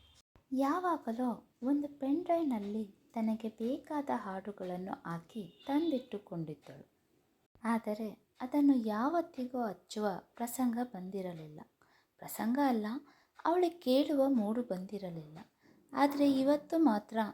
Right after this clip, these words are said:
ಯಾಕೋ ಹಾಡು ಕೇಳಬೇಕು ಅಂತ ಅನ್ನಿಸಿತು. ಹಾಗೆ ಹೋಮ್ ಥಿಯೇಟರ್ ಆನ್ ಮಾಡಿದಾಗ ಹಾಡು ಬರತೊಡಗಿತು.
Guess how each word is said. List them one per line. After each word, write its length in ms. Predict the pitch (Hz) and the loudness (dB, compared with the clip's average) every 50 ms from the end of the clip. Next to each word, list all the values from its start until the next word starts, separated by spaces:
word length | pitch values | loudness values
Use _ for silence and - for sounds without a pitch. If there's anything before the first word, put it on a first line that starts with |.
| - _ _ _ | -10 _ _ _
ಯಾಕೋ 540 | 220 226 240 254 285 269 277 - - 339 330 | -4 0 2 4 4 2 2 2 6 6 6
ಹಾಡು 420 | 302 254 233 233 233 233 254 247 - | 6 8 6 6 6 4 2 -4 -4
ಕೇಳಬೇಕು 800 | - 202 196 202 208 202 - 175 170 - - - - - _ - | -6 -4 0 0 0 0 -2 -4 -6 -8 -10 -14 -16 -16 _ -2
ಅಂತ 260 | 247 285 302 294 - 226 240 | 0 0 0 2 2 2 2
ಅನ್ನಿಸಿತು. 680 | 240 214 208 208 202 190 170 - - - - - - - _ _ _ _ _ _ _ _ _ _ | 2 2 0 0 -2 -4 -6 -10 -14 -14 -14 -14 -18 -18 _ _ _ _ _ _ _ _ _ _
ಹಾಗೆ 420 | - 269 302 330 330 302 294 285 | 2 4 4 4 6 6 6 6
ಹೋಮ್ 380 | 285 220 220 226 254 285 330 330 - - | 6 4 2 2 4 4 2 2 0 -2
ಥಿಯೇಟರ್ 480 | 269 247 240 226 226 - 220 220 - - - _ - | 0 2 2 2 2 0 -4 -4 -4 -6 -12 _ -2
ಆನ್ 320 | 208 233 269 311 339 285 | 2 2 4 4 2 2
ಮಾಡಿದಾಗ 600 | 226 208 190 185 185 202 190 - 180 175 170 175 196 196 185 - - _ _ - | 0 -2 -2 -2 -4 -6 -6 -6 -6 -6 -6 -4 -4 -6 -6 -6 -10 _ _ -4
ಹಾಡು 400 | 202 214 254 311 320 262 226 226 | -2 0 2 2 2 2 0 0
ಬರತೊಡಗಿತು. 960 | 226 - 185 180 196 202 202 - 165 151 147 143 - - _ - - - _ | -2 -2 -2 -2 -2 -2 -4 -6 -8 -8 -10 -12 -14 -18 _ -20 -20 -20 _